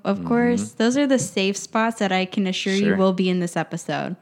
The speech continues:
Speaker 2: Awesome. Well, this is something that everyone, regardless of what medium or art you work in, will get something out of. Because at some
Speaker 1: Absolutely.
Speaker 2: point, we all have to use words to
Speaker 1: Yeah,
Speaker 2: describe our
Speaker 1: yeah.
Speaker 2: art, whether we are a painter or a photographer.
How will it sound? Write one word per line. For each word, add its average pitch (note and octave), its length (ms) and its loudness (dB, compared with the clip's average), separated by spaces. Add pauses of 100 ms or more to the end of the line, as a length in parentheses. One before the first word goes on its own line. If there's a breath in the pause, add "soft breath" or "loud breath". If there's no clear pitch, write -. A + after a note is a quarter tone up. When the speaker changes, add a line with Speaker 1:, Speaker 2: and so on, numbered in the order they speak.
Speaker 2:
Awesome. E2 460 -6
Well, F#2+ 100 2
this A2+ 100 2
is A2+ 100 0
something G#2+ 260 2
that F2+ 160 0
everyone, F2 580 2
regardless F2 480 2
of - 80 -12
what E2+ 220 2
medium E2+ 400 0
or D#2+ 40 -2
art D#2+ 220 -4
you E2 100 -2
work D#2+ 220 -2
in, E2 80 -2
will D#2+ 100 -4
get E2 160 -4
something E2 360 -4
out D#2 120 -4
of. D#2+ 220 -6
Because F#2 220 -2
at G2 120 2
some G#2 200 0
Speaker 1:
Absolutely. F#2 380 2
Speaker 2:
point, F2+ 140 -12
we F2 140 0
all E2+ 240 2
have E2 260 -4
to E2+ 120 -4
use D#2+ 420 -4
words D#2+ 460 -4
to - 100 -4
Speaker 1:
Yeah, - 60 0
Speaker 2:
describe D#2+ 680 -4
our E2+ 100 0
Speaker 1:
yeah. - 40 0
Speaker 2:
art, D#2+ 420 -4
whether E2+ 400 -4
we F2 280 -2
are E2 180 -2
a E2 120 -2
painter F2 460 -6
or E2+ 140 -2
a D#2 40 -6
photographer. E2 680 -6